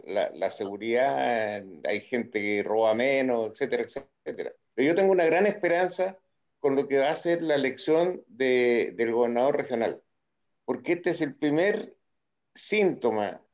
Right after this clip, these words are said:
de descentralización efectiva que va a haber en el país desde su creación, desde dos, de doscientos años atrás.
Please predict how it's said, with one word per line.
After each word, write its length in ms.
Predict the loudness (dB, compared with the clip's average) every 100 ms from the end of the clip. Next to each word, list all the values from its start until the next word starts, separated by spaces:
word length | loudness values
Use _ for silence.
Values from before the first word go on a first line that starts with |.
| _
de 500 | _ 2 4 4 0 -4
descentralización 1160 | -2 0 -2 -2 -2 -2 -4 -2 0 -2 -6 _ _ _ -4
efectiva 880 | -2 0 -4 -2 2 2 2 -2 -8 -20 -8
que 120 | 0 2
va 80 |
a 60 | 4
haber 300 | 4 2 -2
en 120 | -2 -2
el 140 | 0
país 320 | 0 2 2
desde 300 | 0 0 0
su 300 | -2 -6 -8
creación, 640 | -2 2 2 2 0 0 0
desde 440 | 0 2 2 2
dos, 400 | 2 2 0 0
de 80 | 2
doscientos 380 | 2 0 -4 0
años 160 | 2 2
atrás. 320 | 0 -4